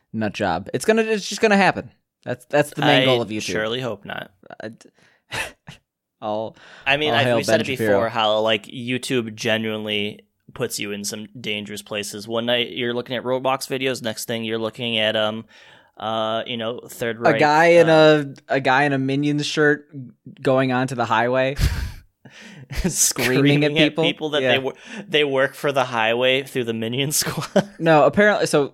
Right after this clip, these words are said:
Speaker 1: I've, I've been on a binge of Connor O'Reilly, but apparently he's, like, a, he's big time. He's, like, he was literally, he, he's, like, on Late Night with Seth Meyers, fucking Seth Meyers of
Speaker 2: Wait,
Speaker 1: all
Speaker 2: he
Speaker 1: people.
Speaker 2: is?
Speaker 1: Yeah, he's, like, a writer on the show.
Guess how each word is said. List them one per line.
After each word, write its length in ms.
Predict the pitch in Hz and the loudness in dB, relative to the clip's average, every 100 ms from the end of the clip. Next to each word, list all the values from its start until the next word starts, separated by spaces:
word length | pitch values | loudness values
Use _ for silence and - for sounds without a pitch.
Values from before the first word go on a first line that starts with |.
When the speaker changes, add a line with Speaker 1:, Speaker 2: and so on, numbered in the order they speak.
| - | 0
Speaker 1:
I've, 240 | 131 131 - | 2 2 2
I've 160 | 139 127 | 2 2
been 160 | 135 | -2
on 140 | 127 127 | -2 -4
a 40 | |
binge 280 | 110 120 110 | -2 -4 -4
of 100 | 101 | -6
Connor 380 | - 117 117 113 | -4 -2 2 2
O'Reilly, 540 | 107 101 107 117 120 | 2 2 2 0 -2
but 160 | 107 92 | -2 -4
apparently 280 | 139 139 | -2 -2
he's, 120 | 143 170 | -2 0
like, 140 | 151 | 2
a, 220 | 127 113 - | 0 -2 -8
he's 180 | 127 120 | -12 -8
big 260 | 131 127 | -6 -4
time. 280 | 131 107 95 | -2 -2 -2
He's, 140 | 101 | -6
like, 220 | 107 104 104 | -6 -6 -8
he 120 | 127 | -8
was 140 | 120 | -6
literally, 320 | 120 127 120 - - - | -6 -4 -4 -8 -20 -6
he, 300 | 165 156 - _ _ _ _ | -4 -4 -10 _ _ _ _
he's, 200 | - 165 | -2 2
like, 200 | 180 147 139 | 2 2 2
on 540 | 147 165 156 143 135 _ - | 4 4 2 -2 -4 _ -8
Late 300 | 127 147 151 | 0 0 2
Night 220 | 139 131 | 0 0
with 120 | 127 | -4
Seth 300 | - 143 135 | 0 0 0
Meyers, 540 | 127 135 104 82 - _ | 0 0 -2 -8 -16 _
fucking 320 | - 143 147 | -2 -2 -2
Seth 340 | 131 - 139 139 | -2 0 0 0
Meyers 600 | 135 135 117 85 - - _ - | -2 0 -2 -6 -12 -20 _ -4
of 40 | |
Speaker 2:
Wait, 80 | 123 | 4
Speaker 1:
all 100 | 127 | 4
Speaker 2:
he 60 | 127 131 | 4 0
Speaker 1:
people. 180 | 110 | -2
Speaker 2:
is? 80 | 98 | 0
Speaker 1:
Yeah, 260 | 139 143 107 _ _ _ | 4 4 2 _ _ _
he's, 100 | - | -8
like, 120 | 123 120 | -4 -2
a 100 | 110 | -4
writer 400 | 98 113 123 127 | -2 0 2 0
on 80 | 117 | 0
the 80 | |
show. 380 | 110 123 120 127 | -2 0 0 -2